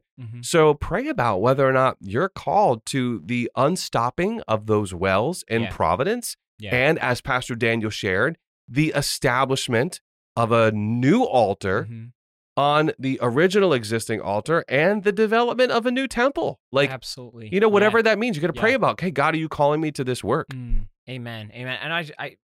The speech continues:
Speaker 1: one thing that really came out to me when
Speaker 2: Mm.
Speaker 1: Pastor Zach was, and he's said this mul-, many times, um, but I think it's important because it really highlights the heart of our leadership.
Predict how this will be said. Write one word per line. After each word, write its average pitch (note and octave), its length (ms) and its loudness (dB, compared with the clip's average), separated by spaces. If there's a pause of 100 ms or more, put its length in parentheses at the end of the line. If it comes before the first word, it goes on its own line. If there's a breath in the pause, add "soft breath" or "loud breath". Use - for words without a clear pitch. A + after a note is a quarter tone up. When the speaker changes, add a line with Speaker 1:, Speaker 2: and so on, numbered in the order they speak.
(160)
Speaker 1:
one D#3+ 180 -10
thing D3 180 -10
that B2 180 -8
really C3+ 400 -8
came B2 280 -16
out A2 180 -12
to - 140 -16
me A2+ 260 -10
when C3+ 240 4
Speaker 2:
Mm. G2+ 40 -4
Speaker 1:
Pastor A2+ 280 -12
Zach G#2 300 -16
was, - 220 -20
and C#3 120 -14
he's C#3+ 200 -12
said A2+ 260 -14
this G#2 200 -16
mul-, G2 320 -18
many A2+ 380 -14
times, F2+ 560 -18 (580)
um, F#2+ 380 -10
but C3 100 -8
I A#2+ 60 -8
think B2+ 200 -14
it's B2 180 -16
important A#2+ 420 -16
because G#2+ 260 -16
it A2 140 -16
really A2 280 -14
highlights G#2 760 -14
the G#2 80 -12
heart G2+ 400 -14
of A#2 160 -14
our C3 160 -8
leadership. E3 540 -8